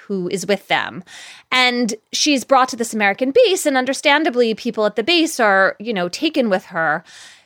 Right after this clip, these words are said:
Then the Afghans find out about this and they figure out who her family is. And they, the child goes back to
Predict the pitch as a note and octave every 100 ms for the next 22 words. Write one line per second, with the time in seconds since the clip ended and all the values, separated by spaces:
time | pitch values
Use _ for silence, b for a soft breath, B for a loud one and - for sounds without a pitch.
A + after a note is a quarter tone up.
0 | B - D#4 D5+ C5 F4+ - - B3 D#4
1 | - D#4+ C5+ - F#4+ D#4 C#4 C4 A3 -
2 | - _ _ - - - B3+ B3+ A3+ D4
3 | D4+ D4 D#4 D#4 D4 E4 F4 - F4+ D4
4 | D#4 E4 G4 - D#4 D#4 A#3 C#4 E4+ F#4+
5 | B2+ D2+ - F3+ B1+ G3 - - C4 C#4
6 | C#4+ C#4+ C#4 B B B D4+ E4+ A4+ B4
7 | C#4+ D4 G3 G3+ D4+ D4 A3 - - -
8 | C4+ A#3+ A3 G#3+